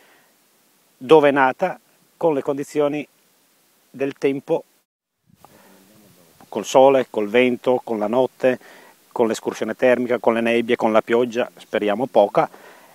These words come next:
per dare un prodotto che rispecchi esattamente la terra da cui viene. Verso un'annata normale, verso l'inizio di settembre, passo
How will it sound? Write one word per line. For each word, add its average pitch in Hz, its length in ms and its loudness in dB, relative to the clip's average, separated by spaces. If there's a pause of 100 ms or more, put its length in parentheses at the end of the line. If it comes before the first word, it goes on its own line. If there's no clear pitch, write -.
(1120)
per - 160 -6
dare 165 200 6
un 151 80 -2
prodotto 139 540 0
che 131 200 2
rispecchi 139 500 -2
esattamente 127 840 -4 (1160)
la 135 160 -2
terra 131 260 4
da 113 120 0
cui 107 140 -6
viene. 85 380 -14 (760)
Verso 156 1120 0 (840)
un'annata 135 480 -4
normale, 131 480 -4
verso 135 320 -8
l'inizio 131 380 -10
di 127 80 -10
settembre, 151 600 -6 (500)
passo 151 460 0